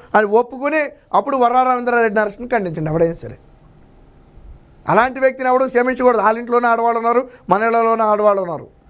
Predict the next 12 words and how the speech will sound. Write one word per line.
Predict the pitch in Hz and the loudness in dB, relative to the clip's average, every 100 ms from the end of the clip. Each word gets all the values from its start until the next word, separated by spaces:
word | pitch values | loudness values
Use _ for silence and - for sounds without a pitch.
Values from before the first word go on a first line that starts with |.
| - - - | -20 -4 0
తప్పది. | 214 285 247 160 156 | 2 2 -2 -4 -6
రాజకీయ | 156 190 214 254 | -4 -4 0 2
విమర్శలు | 247 240 240 233 | 2 0 -2 -2
అనేవి | 240 240 277 - - - | 0 0 -2 -4 -10 0
రాజకీయంగా | 214 254 285 269 254 | 0 0 -4 -4 -2
ఉండాలి. | 220 175 - - - | -2 -4 -6 -12 0
ఇవన్నీ | 233 240 277 | 2 2 0
ఎవరు | 254 269 | 2 2
చేస్తాడు? | 277 277 277 277 | 0 0 0 0
చేతకాని | 277 254 254 269 | 2 0 2 0
వెధవలు | 262 240 269 262 | -2 -4 0 0
చేస్తారు. | 214 208 165 | 0 -2 -4